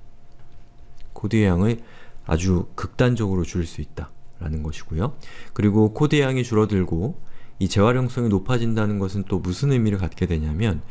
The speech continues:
유지보수가 유리해진다는 겁니다. 유지보수.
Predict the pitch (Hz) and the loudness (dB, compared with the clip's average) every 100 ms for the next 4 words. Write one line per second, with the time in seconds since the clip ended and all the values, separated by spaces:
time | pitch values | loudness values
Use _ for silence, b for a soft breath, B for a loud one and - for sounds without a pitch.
0 | B B B 92 90 127 131 120 117 - | B B B 0 2 4 4 4 2 -2
1 | 107 98 113 101 82 95 95 - 78 80 | -2 2 2 2 0 2 2 2 -2 -2
2 | 76 73 - - - - 87 78 82 85 | -4 -6 -8 -8 -10 -8 -6 -4 -4 -4
3 | - | -6